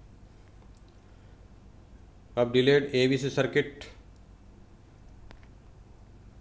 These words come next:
और रेडियो रिसीवर एवीसी सर्किट का ये सर्किट डायग्राम। फिर लिमिटर सर्किट,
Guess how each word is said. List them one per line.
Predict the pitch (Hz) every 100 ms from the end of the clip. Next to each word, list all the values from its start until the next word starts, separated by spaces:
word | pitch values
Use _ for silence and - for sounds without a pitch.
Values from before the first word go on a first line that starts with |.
| - - - - - -
और | 120 117
रेडियो | 120 127 135
रिसीवर | 127 127 131 135 131 120
एवीसी | 117 117 120
सर्किट | 107 95 101 - - - - - - - - - - -
का | 113 110
ये | 110 113
सर्किट | 117 104 113
डायग्राम। | 104 101 98 98 95 - - - - - - - - - - - - - - - - - - - - - - - - - - - - - - -
फिर | 123
लिमिटर | 120 123 127 135
सर्किट, | 135 135 123 135 - -